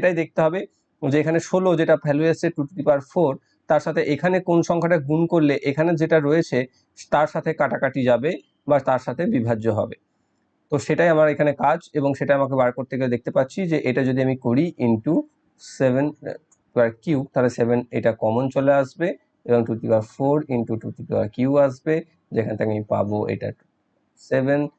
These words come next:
যেখান থেকে আমি পাবো into one by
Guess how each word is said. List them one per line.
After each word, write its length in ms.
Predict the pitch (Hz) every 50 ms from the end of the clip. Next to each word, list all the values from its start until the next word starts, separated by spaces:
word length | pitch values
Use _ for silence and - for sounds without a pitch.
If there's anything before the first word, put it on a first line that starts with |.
| _ _ _ - -
যেখান 180 | - 101 113 104
থেকে 120 | 104 107 104
আমি 80 | 101 104
পাবো 120 | 101 101 101 107 - _ _ _ _ _ _ _ _ _ _ _ _ _ _ _ _ _ - 139
into 220 | 135 123 123 131 113 104 - _ _ - 107 104
one 100 | 101 101 104
by 100 | 110 113